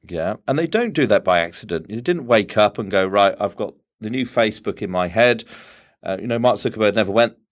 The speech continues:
like that and then built that exact thing and it's as it is today. No, no, no. He came up with something slightly different. He spent time with people. They,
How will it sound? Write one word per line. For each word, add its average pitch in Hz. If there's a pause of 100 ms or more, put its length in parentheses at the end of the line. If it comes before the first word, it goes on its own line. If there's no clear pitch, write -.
like 104
that 131
and 120
then 120
built 120
that 110
exact -
thing 110
and 101
it's - (240)
as 98
it -
is 98
today. 98
No, 135
no, -
no. 73
He 123
came 120
up 107
with 98
something 90
slightly 92
different. 107
He 92
spent 113
time 92
with 85
people. 92
They, 90